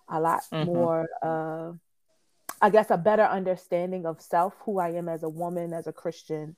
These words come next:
Speaker 1: um,
Speaker 2: Mm.
Speaker 1: as a wife. Uh, yeah,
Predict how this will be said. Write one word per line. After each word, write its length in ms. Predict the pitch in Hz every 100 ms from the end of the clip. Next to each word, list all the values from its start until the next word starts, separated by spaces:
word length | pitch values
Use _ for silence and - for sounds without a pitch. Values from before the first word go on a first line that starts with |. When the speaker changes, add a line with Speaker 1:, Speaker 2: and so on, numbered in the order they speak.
| _ _ _ -
Speaker 1:
um, 300 | 151 151 151
Speaker 2:
Mm. 40 |
Speaker 1:
as 100 | 160
a 80 | 160
wife. 480 | 151 160 165 196 - - _ _ _ _ _ _ _ _ - -
Uh, 800 | 170 170 160 160 160 160 156 165 - _ - _ _ _ -
yeah, 500 | 285 349 285 165